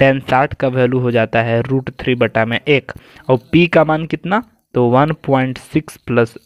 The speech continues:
एक्स और बी का मान एक्स। तो आप यहाँ से एक्स का मान निकाल लीजिएगा और जो एक्स का मान आप निकालेंगे वही हो जाएगा हम लोगों को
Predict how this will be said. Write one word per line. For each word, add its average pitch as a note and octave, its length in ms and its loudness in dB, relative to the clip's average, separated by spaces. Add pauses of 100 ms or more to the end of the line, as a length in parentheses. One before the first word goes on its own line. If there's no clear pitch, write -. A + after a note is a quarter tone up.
एक्स D3+ 280 0 (340)
और B2+ 100 0
बी B2+ 220 0
का A#2+ 200 -4
मान A2 340 -4
एक्स। B2 240 -4 (340)
तो D3+ 80 4
आप E3 180 4
यहाँ D#3+ 200 0
से - 280 -4
एक्स F#3 300 2
का E3+ 180 2
मान D3+ 200 0
निकाल C#3+ 380 2
लीजिएगा D3+ 500 2 (420)
और C3+ 60 2
जो C3+ 320 2
एक्स E3+ 300 0
का D3+ 160 0
मान C#3 220 0
आप C3 220 -2
निकालेंगे B2+ 720 0 (340)
वही C3 240 2
हो C#3 200 2
जाएगा B2 320 0
हम A#2+ 200 -6
लोगों B2 340 2
को A2 200 -2